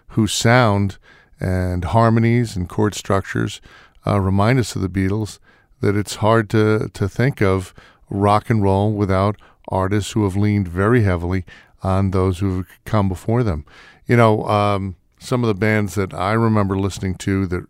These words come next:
that reminded me so much of the Beatles, I thought they might be the Beatles, would include Badfinger, who actually recorded, uh, for the, the Beatles label. Uh,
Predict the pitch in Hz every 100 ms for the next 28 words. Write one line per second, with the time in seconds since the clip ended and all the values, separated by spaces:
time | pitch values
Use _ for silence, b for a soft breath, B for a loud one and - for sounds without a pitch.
0 | _ b b b b _ 95 95 92 95
1 | 101 101 95 80 117 120 104 95 90 101
2 | 98 92 92 87 92 87 87 90 87 95
3 | 131 131 92 90 90 101 - b b b
4 | b - 107 95 - 107 98 90 - 101
5 | 127 147 - 90 80 82 82 _ _ _
6 | _ - 95 90 92 87 87 - 92 85
7 | - 90 85 85 - b b b _ 92
8 | 90 87 87 - - 92 82 85 92 -
9 | 98 101 101 87 - 101 123 95 90 -
10 | b b b _ 101 95 95 95